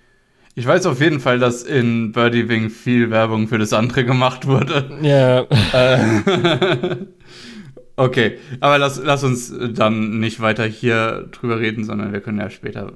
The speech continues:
Speaker 1: weiter ins Detail gehen. Ähm, und mit der nächsten Serie fortsetzen, oder?
Speaker 2: Können wir machen.
Speaker 1: Oder hast du noch was zu Birdie Wing?
Speaker 2: Nee.
Speaker 1: Weil, okay,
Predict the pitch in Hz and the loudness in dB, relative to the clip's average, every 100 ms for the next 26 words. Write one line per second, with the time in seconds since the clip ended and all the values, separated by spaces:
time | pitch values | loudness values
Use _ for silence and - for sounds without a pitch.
0 | 135 98 107 104 - _ _ _ _ 120 | -14 -14 -14 -16 -18 _ _ _ _ -10
1 | - 117 117 117 120 120 127 - - _ | -8 -8 -4 0 2 2 0 -6 -20 _
2 | - 127 123 123 127 127 - _ _ _ | -2 2 4 2 0 -6 -16 _ _ _
3 | - _ - 139 143 135 143 - 156 117 | -20 _ -2 0 2 2 0 -2 -4 -4
4 | 107 104 - 104 113 101 110 104 98 240 | -4 -6 -10 -12 -12 -14 -14 -14 -12 -12
5 | 247 - - - _ _ _ - - - | -12 -18 -20 -20 _ _ _ -20 -16 -8
6 | 110 104 135 202 120 - 120 110 107 - | -6 -6 -4 0 0 0 -2 -4 -6 -8
7 | 110 98 95 95 101 98 - - - 247 | -8 -6 -6 -8 -8 -10 -14 -20 -6 0
8 | 156 113 113 113 - _ _ _ _ _ | 0 2 0 -2 -8 _ _ _ _ _
9 | _ 113 104 98 | _ -10 -8 -12